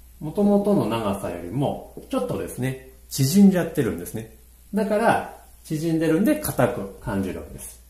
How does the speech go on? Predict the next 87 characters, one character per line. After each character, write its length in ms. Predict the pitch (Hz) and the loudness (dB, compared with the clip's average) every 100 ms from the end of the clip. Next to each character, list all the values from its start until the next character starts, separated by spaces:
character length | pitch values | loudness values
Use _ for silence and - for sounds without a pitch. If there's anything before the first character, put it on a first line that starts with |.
| - - | -18 -4
な 140 | 214 | 0
の 160 | 175 127 | 0 2
で、 260 | 147 - - | 2 0 -2
こ 240 | 170 - | -6 -4
こ 160 | 226 214 | -2 0
か 180 | 214 208 | 2 4
ら、 440 | 208 127 - - - | 6 4 2 -8 -8
も 80 | |
う 20 | 139 | 0
最 120 | 202 | 4
初 160 | 208 | 4
か 100 | 202 | 4
ら 100 | 196 | 4
縮 320 | 185 151 156 160 | 4 0 -4 0
ん 40 | |
で 80 | 156 | 4
ま 160 | 190 | 4
す 100 | 233 | 4
の 120 | 95 95 | 0 0
で、 120 | - | 0
そ 140 | 160 | 0
こ 100 | 160 | -2
か 120 | - | 4
ら、 440 | 190 202 - - - - - - | 6 6 4 -4 -16 -20 -20 -10
こ 160 | 123 - | -8 -4
う 20 | |
力 300 | - 151 127 | 2 4 4
を 40 | |
入 120 | 98 | 4
れ 60 | 98 | 0
て 80 | - | -2
縮 280 | - 135 151 | -2 0 2
ま 140 | 139 | 2
せ 100 | 143 | 4
よ 120 | 117 | 2
う 20 | |
と 100 | 98 | 0
し 80 | 98 | -4
て 80 | - | -6
も、 340 | 120 110 - - | -2 -2 -4 -6
ま 80 | 165 | -6
あ、 20 | |
こ 200 | - 233 | -4 -2
ん 80 | 226 | -2
だ 140 | 226 | -2
け 200 | 208 214 | 0 4
分 240 | 202 190 - | 6 6 2
で 20 | |
す 100 | - | -2
ね。 260 | 190 196 - - | -2 -4 -8 -20
こ 140 | - 196 | -6 -2
ん 80 | |
だ 100 | 190 | 0
け 120 | 170 170 | 0 0
分 200 | 160 123 | 0 -2
し 80 | |
か 140 | - 180 | 0 0
縮 320 | - 110 104 | 0 -2 0
ま 80 | 98 | -2
な 60 | 98 | -2
い。 40 | |
ま 100 | 104 | -2
あ、 40 | 101 | -2
七 180 | 117 117 | 0 0
十 120 | 110 110 - | 0 -6 -2
パ 200 | 107 104 | 0 0
ー 60 | |
セ 120 | 117 101 | -2 -4
ン 100 | 98 | -4
ト 160 | 101 | -4
ぐ 80 | 95 | -6
ら 80 | 95 | -8
い。 80 | - - - - - - - - - | -10 -16 -20 -16 -14 -14 -18 -18 -14
ま 80 | |
あ、 20 | 139 | -6
三 200 | 165 160 | -2 0
十 100 | 160 | -2
パ 200 | 160 139 | -2 -2
ー 40 | |
セ 120 | 147 | -2
ン 40 | 110 | -4
ト 80 | 90 | -6
は 60 | |
も 140 | 87 85 | -8 -10
う 20 | |
大 140 | 92 90 | -10 -10
体 220 | 90 | -10